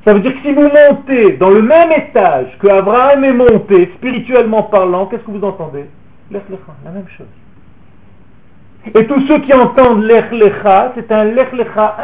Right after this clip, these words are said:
intuitif, intérieur, qui les fait partir naturellement. Je ne peux plus vivre en dehors de ma terre. Je m'en vais. Et si vous êtes venu vivre ici, c'est que intuitivement vous avez entendu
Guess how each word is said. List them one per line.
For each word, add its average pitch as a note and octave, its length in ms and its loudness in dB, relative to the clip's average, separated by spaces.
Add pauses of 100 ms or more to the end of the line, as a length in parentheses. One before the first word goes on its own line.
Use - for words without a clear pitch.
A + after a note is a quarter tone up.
(140)
intuitif, A3 640 -10
intérieur, A#3 720 -4 (320)
qui F#3+ 100 -14
les F3 80 -6
fait E3 140 -14
partir C#3 460 -16
naturellement. G#2+ 560 -18 (1400)
Je - 100 -20
ne C3+ 60 -16
peux - 140 -20
plus C3+ 260 -20
vivre A2+ 320 -18
en A2 80 -18
dehors G#2+ 320 -14
de G#2+ 80 -16
ma G#2 100 -16 (120)
terre. F#2 160 -20 (840)
Je D#3 40 -16
m'en D3+ 140 -14
vais. C3+ 140 -18 (800)
Et D3 60 -8
si F3+ 80 -8
vous D#3+ 140 -2
êtes D3 120 -2
venu E3 460 -2
vivre F#3+ 260 -8
ici, A3 320 -14
c'est A3 140 -18
que F#4+ 240 -4 (140)
intuitivement G#3 960 -2
vous D#3+ 160 -12
avez C#3+ 160 -8
entendu C3+ 500 -12